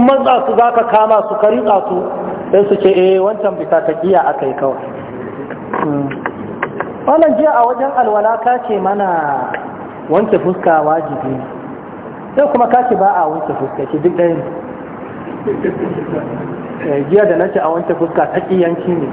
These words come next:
bisa taƙiyanci ne. Me taƙiyya? Ka faɗi abin da ke saɓanin yawa. To yau wannan ɗin yake nufi, na jiya a bisa taƙiyanci ne, na yau ɗin ne daidai. To ka kama ni da me?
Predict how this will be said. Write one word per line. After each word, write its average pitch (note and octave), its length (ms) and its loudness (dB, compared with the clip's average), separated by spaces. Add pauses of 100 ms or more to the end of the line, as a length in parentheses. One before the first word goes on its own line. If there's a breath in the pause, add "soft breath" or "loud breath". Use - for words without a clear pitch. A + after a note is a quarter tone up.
bisa D3 280 -2
taƙiyanci F3 640 0
ne. C3 80 -4 (320)
Me A3 160 6
taƙiyya? G#3+ 440 4
Ka F3+ 80 2
faɗi G3 240 -2
abin G3+ 240 0
da A3 80 0
ke F3+ 200 0
saɓanin F#3+ 600 0 (920)
yawa. F3 640 4
To F3 120 6
yau G#3 320 4
wannan A3 320 2
ɗin G3 180 0
yake F3+ 260 0
nufi, D#3+ 340 -2
na F#3 100 6
jiya G3+ 280 4
a E3 40 2
bisa D3+ 340 0
taƙiyanci F3+ 560 0
ne, D#3+ 120 0
na E3 120 2
yau G3+ 140 4
ɗin E3+ 200 -2
ne D3 140 0
daidai. C#3 300 2 (480)
To F3+ 100 4
ka F3+ 100 4
kama A3 320 4
ni G3 100 0
da F#3+ 120 0
me? D3 140 -4